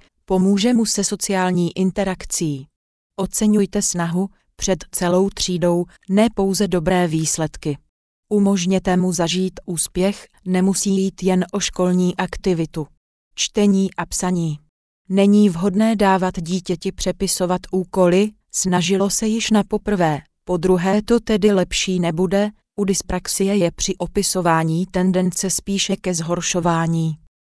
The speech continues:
Nenuťte je číst nahlas, když je mu to nepříjemné, nemusí jít jen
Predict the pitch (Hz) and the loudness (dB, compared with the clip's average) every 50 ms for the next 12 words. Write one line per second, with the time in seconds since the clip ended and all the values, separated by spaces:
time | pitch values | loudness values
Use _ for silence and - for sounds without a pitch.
0 | _ 180 180 180 180 196 196 196 - - - 202 196 190 190 - - - 190 190 | _ -4 -2 2 2 2 2 0 -2 -6 -4 -2 0 2 0 0 0 -2 -2 -2
1 | - - - 190 190 185 170 190 190 190 185 - - - _ _ _ - 196 165 | -4 -4 -2 -2 -2 0 0 0 0 0 0 -2 -6 -6 _ _ _ -6 -2 0
2 | 214 - - 233 226 226 220 214 214 - 220 220 202 202 196 - - 190 185 180 | 0 0 2 2 4 4 4 4 2 2 2 2 2 2 0 0 -2 0 2 2
3 | 175 170 170 170 165 165 160 156 156 - _ _ _ 185 185 185 190 190 185 - | 2 2 2 0 0 -2 -4 -6 -8 -12 _ _ _ -2 0 2 2 2 2 0
4 | - 202 190 190 190 190 - - 180 185 185 180 | 0 0 0 0 0 -2 -4 -2 0 2 2 2